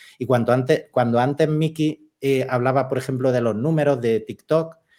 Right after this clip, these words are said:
de verdad que yo a esos setecientos mil seguidores, por supuesto, son todos valiosísimos, pero, eh, yo, por ejemplo, le doy más valor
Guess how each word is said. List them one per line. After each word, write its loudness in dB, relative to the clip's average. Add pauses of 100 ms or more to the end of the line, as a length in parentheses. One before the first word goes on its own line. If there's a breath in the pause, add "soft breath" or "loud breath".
(280 soft breath)
de -2
verdad 0
que 2
yo 2
a -4
esos -6
setecientos -4
mil -2
seguidores, 0
por -14
supuesto, -8 (300)
son -8
todos 0
valiosísimos, -4 (680 loud breath)
pero, 4
eh, 2
yo, -2
por 2
ejemplo, 0
le 2
doy 2
más -2
valor 0